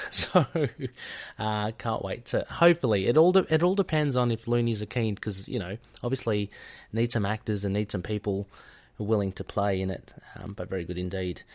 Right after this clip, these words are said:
Uh, Connor, as well, we also were part of a, the Fantasy Comic League hosted by Brian Bradley. Uh, this was a, um,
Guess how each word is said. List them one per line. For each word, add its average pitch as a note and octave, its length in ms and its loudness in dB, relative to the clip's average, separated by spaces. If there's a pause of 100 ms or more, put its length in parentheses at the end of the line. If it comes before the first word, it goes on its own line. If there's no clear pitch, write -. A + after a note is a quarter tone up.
(280)
Uh, A2+ 300 2 (800)
Connor, D#3+ 340 2
as B2 140 2
well, C#3 400 6
we A#2+ 180 4
also A2 720 0 (220)
were A#2+ 120 -2
part A2 360 -4
of G#2+ 480 -2 (120)
a, - 360 -8
the A2+ 200 -4
Fantasy A2+ 480 -4
Comic F3+ 440 -2
League F#2+ 420 0 (320)
hosted A2+ 280 -4
by G#2 140 2
Brian G#2 360 0
Bradley. G#2+ 640 0 (500)
Uh, F#2 380 -10
this - 220 -4
was G2 140 -6
a, F2+ 220 -4 (520)
um, - 340 -14